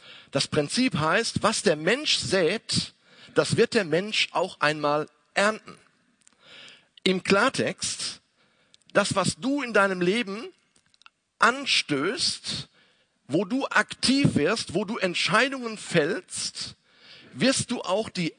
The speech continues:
Ernte oder das Ergebnis dafür zu bezahlen haben. Im Positiven wie im Negativen.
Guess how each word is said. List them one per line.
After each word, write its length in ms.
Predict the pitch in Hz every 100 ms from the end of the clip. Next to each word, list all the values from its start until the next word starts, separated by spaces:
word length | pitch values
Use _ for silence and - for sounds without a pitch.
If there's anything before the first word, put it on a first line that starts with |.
| -
Ernte 500 | 180 233 247 277 254 -
oder 260 | 190 208
das 200 | 190 175
Ergebnis 680 | - 156 131 202 - 220 220
dafür 560 | - 143 139 151 156 156
zu 220 | - 156
bezahlen 520 | 156 - 226 - 196
haben. 360 | 175 - - _ - - - -
Im 180 | 170 135
Positiven 960 | - 185 160 147 - 180 190 214 240 - - - -
wie 220 | - 156
im 120 | 226 220
Negativen. 720 | 269 240 - - 90 -